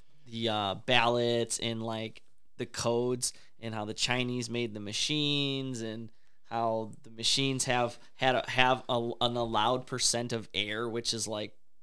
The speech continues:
point zero one, but in the case of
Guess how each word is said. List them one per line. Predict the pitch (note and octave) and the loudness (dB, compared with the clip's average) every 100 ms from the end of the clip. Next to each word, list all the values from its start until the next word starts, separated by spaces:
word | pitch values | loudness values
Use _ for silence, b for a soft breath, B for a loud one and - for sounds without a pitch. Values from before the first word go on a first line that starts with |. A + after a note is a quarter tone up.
| - - - - - | -16 -14 -14 -14 -14
point | - B2 G#2 | -8 -6 -4
zero | A2+ A#2+ A#2+ | -2 0 0
one, | A2 A2 A2+ A#2+ B2+ | 0 0 -2 -2 -2
but | A#2+ G#2+ - | -2 -2 -2
in | A#2 | -4
the | A2+ | -4
case | - A#2 A#2+ - | -4 -2 -2 -4
of | - A2+ A2 G#2+ | -2 0 -2 -4